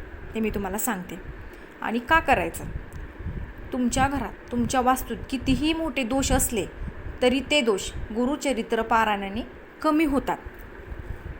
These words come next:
तुम्हाला जर केंद्रात बसून पारायण करायला जमत नसेल, तर तुम्ही तुमच्या घरात करा, कारण तुमच्या घरातील वास्तुदोष खूप कमी होत जातील.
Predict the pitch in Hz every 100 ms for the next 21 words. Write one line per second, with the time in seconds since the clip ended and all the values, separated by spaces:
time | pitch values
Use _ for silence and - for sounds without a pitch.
0 | - - - - - - - 269 262 277
1 | 277 285 285 - 302 269 262 240 262 294
2 | 254 254 262 247 233 247 226 220 240 226
3 | 240 254 226 - 220 226 226 226 226 220
4 | 240 202 - 208 175 - - - - 240
5 | 233 240 254 247 269 277 311 262 240 226
6 | - - - 220 254 254 262 220 214 247
7 | - - - - - - - - - -
8 | 370 381 - 320 277 254 202 214 202 -
9 | -